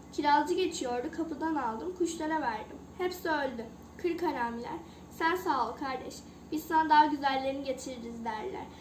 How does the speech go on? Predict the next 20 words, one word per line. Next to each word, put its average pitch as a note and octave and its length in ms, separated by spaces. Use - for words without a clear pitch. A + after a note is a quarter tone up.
"Sakın E4+ 300
bir D#4+ 160
daha C4 160
kapıdan C4 420
geçen C4+ 440
bir B3+ 120
şeyden C4 400
alma. B3 340
Ya E4+ 120
sen F#4+ 260
ölseydin?" B3 580
Ertesi C#4+ 400
gün D4+ 140
evvelkilerden C4+ 1000
güzel C4 360
kırk E4 280
tane D4 300
yine D4 300
kuş - 240
getirirler. - 540